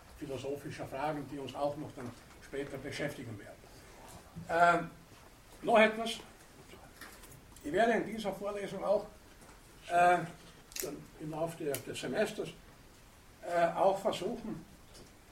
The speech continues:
darzulegen, mit welchen der herkömmlichen oder traditionellen philosophischen Strömungen sich bestimmte Ergebnisse der Biologie heute besonders in guten Einklang bringen lassen.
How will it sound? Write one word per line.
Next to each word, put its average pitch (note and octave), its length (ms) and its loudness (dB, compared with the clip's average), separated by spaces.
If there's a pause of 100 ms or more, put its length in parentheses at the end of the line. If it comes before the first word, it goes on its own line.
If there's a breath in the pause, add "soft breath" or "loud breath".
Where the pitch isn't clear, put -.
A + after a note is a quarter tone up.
(640)
darzulegen, G3 720 0 (180)
mit D#3+ 180 -8
welchen F3 440 -2
der C3+ 280 -4 (1040)
herkömmlichen C#3+ 800 0
oder A#2 220 -10
traditionellen C#3 540 -6 (260)
philosophischen F3 840 -2
Strömungen E3 640 0 (1040)
sich F3+ 200 -4 (380)
bestimmte G3 480 -6
Ergebnisse E3+ 540 -2 (120)
der E3 60 -8
Biologie D#3+ 580 -8
heute F3+ 400 -2
besonders A3 580 -2
in B3 120 -8 (200)
guten E3+ 220 -8
Einklang D#3+ 520 -4
bringen A2+ 300 -10
lassen. - 240 -12